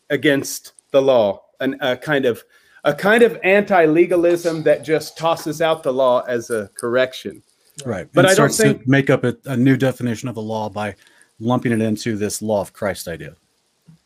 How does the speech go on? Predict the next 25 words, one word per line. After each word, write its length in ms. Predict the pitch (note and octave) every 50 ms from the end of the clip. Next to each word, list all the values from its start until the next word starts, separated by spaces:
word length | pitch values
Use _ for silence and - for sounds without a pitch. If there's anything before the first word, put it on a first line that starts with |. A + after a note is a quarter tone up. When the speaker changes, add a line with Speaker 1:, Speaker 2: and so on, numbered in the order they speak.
| _ _ _ -
Speaker 1:
Yeah, 340 | - G3 A3 F#3+ A#2+ - -
that's 260 | C#3 D#3 D#3 D#3 -
right. 260 | F#3 F#3 C#3 - - - -
And, 140 | C#3 D#3 E3+
and 160 | E3 F#3 F#3
I 80 | F#3 G3+
would 160 | G3+ G3+ E3+
reject 420 | E3 D#3+ D3 D#3 D#3+ D#3 D3+ - -
that. 160 | G2+ - - - - _ _ _ - -
But, 400 | - E3 E3 D3+ - - D3 C#3
but 140 | C3 E3 D#3+
I, 220 | D#3+ E3 - - - - - -
I 120 | D3 D#3+
wouldn't 420 | D3+ D3+ F#3+ A3 G#3+ A#3 - - -
say, 600 | - - - C3+ C3 B2+ B2 A#2+ A#2 A#2 A#2 A2+ _ _ _ _ _ _ -
um, 460 | C3+ B2+ B2 A#2 A2 G#2+ G#2 - _ -
I, 220 | C#3+ D3+ - - -
I 100 | - D3
wouldn't 440 | D3+ D#3+ G3+ G3 F#3+ E3+ - - -
try 220 | - - E3+ E3
to 100 | D#3+ C#3+
correct 680 | - - - C#3 C3 C#3 C#3 C3+ C3+ - - - - _ _ _ _ _ _ _ _ _ _ _ _ _ _ _ _ _ _ _ -
antinomianism 1000 | D3 D#3 D3+ D#3+ D#3 D3 C#3 C#3+ C#3 C#3 C3+ C3+ C3 C3 B2 B2 - C3+ B2+ A#2+
by 400 | B2 A#2+ A#2 A#2 A#2 A2+ A2+ A2+ - _ _ _ -
being 400 | C3+ B2+ B2+ A#2 A#2+ A2+ -